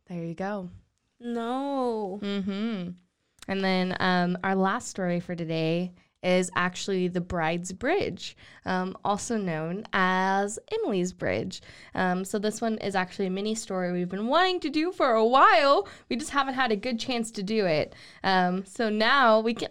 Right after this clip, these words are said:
Speaker 1: actually do it. So do you, uh, wanna actually start this one off?
Speaker 2: Yeah. So this bridge is also known as Stow Hollow Bridge or the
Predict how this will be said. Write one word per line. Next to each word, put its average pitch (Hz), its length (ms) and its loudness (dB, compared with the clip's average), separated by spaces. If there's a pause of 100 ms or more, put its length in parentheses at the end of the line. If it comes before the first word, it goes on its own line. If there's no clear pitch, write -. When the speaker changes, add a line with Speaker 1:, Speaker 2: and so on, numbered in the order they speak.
Speaker 1:
actually 202 540 -2
do 415 160 2
it. - 180 0
So 220 180 2
do 214 140 -2
you, 214 160 6
uh, 226 160 4
wanna 240 220 0
actually 233 340 2
start 220 260 0
this 220 160 -6
one 254 120 -4
off? 392 300 -6
Speaker 2:
Yeah. 240 520 -4
So 220 600 2 (200)
this 254 500 2
bridge 226 440 2
is 233 120 2
also 208 300 2
known 180 380 2
as 175 340 0
Stow 214 680 0 (120)
Hollow 196 460 0
Bridge 180 440 -2
or 196 160 0
the 185 320 2